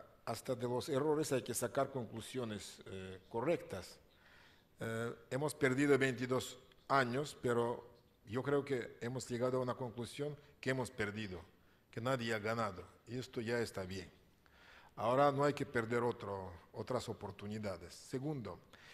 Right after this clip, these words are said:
yo creo que con la globalización se cambia mucho la política exterior en general.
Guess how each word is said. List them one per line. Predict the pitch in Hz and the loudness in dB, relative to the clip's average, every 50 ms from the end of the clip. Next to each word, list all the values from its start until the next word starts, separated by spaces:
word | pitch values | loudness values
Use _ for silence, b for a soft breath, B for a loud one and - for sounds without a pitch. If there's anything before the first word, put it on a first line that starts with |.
| B B B B | B B B B
yo | - 135 156 | -6 -2 2
creo | 180 196 202 196 196 | 6 6 6 6 6
que | 190 175 151 139 131 - - - - - - - - _ _ _ _ _ - | 6 6 6 6 2 -4 -12 -16 -20 -20 -20 -20 -20 _ _ _ _ _ -6
con | - 127 127 | -2 0 2
la | 127 123 | 2 2
globalización | 117 135 170 180 151 139 123 120 107 - - 107 101 - - 135 135 117 101 92 95 92 - - _ _ _ - _ - _ - b b b b b b | 4 2 4 6 6 6 6 4 2 -2 -4 -6 -6 -6 -4 -2 -2 -2 -2 -4 -8 -12 -16 -20 _ _ _ -20 _ -20 _ -20 b b b b b b
se | - - - 113 | -8 -4 -4 -4
cambia | - - 151 160 147 139 139 127 | -2 0 0 0 2 4 2 2
mucho | 113 117 131 123 - - 123 | 2 0 -4 -6 -4 -4 -2
la | 110 101 | -2 -2
política | 95 - 104 104 110 110 - - - | -4 -4 -6 -8 -8 -8 -8 -8 -8
exterior | 98 95 95 - - - 107 101 104 113 113 110 | -8 -6 -8 -8 -6 -4 -4 -2 -2 -2 -2 -2
en | 104 92 | -4 -4
general. | - - 98 95 98 95 90 82 | -6 -8 -8 -6 -6 -6 -8 -8